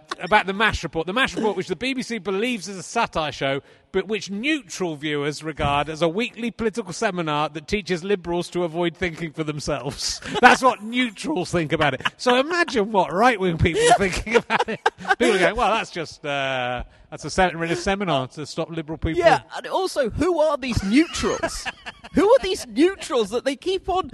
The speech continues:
Speaker 2: Like, it's like half the country has decided we are Switzerland about everything. Apparently, they're always like, "What? Where? Where is the?" And it is really weird because you kinda go, "We just want things to be funny, but also neutral." And you're like,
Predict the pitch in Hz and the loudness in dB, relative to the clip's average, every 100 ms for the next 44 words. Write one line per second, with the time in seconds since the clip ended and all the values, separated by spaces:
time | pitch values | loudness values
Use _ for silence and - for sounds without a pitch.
0 | 302 - 294 - - 330 - - 302 330 | -8 -2 -2 -2 -4 -4 -4 -6 -2 -2
1 | - 269 - 302 262 240 160 139 190 202 | -2 -12 -8 -8 -6 -4 -2 -2 -6 -8
2 | - 208 196 175 147 196 202 165 - 214 | -4 0 0 0 -2 -2 -2 -2 -2 -2
3 | 170 196 160 135 139 139 - 160 139 151 | -2 -2 -2 -2 -2 -2 0 -2 0 -4
4 | - - - _ _ _ _ 165 165 170 | -6 -12 -14 _ _ _ _ -4 2 2
5 | 143 139 131 135 214 247 269 277 - 233 | 4 2 0 -2 0 2 2 0 -2 -4
6 | - 202 233 - 262 202 - _ 302 147 | -6 -8 -10 -6 -6 -6 -10 _ -20 -16
7 | 262 294 302 233 240 226 208 _ _ _ | -12 -10 -8 -8 -8 -8 -10 _ _ _
8 | _ - 269 302 262 262 254 226 233 214 | _ -8 -6 -6 -8 -8 -10 -8 -8 -8
9 | 147 170 180 190 220 208 175 143 190 247 | -8 -12 -12 -10 -8 -4 -4 -4 -6 -6
10 | 240 233 - 196 - 160 156 - 180 135 | -6 -6 -6 -10 -10 -12 -10 -6 -6 -6
11 | 76 - - 208 - 226 240 202 170 120 | -12 -14 -2 -2 2 2 2 0 -2 -2
12 | 110 - _ - 156 175 180 - 156 - | -4 -10 _ -14 -4 0 -2 -2 -8 -8
13 | - - - 208 254 247 277 | -10 -16 -10 -4 0 2 0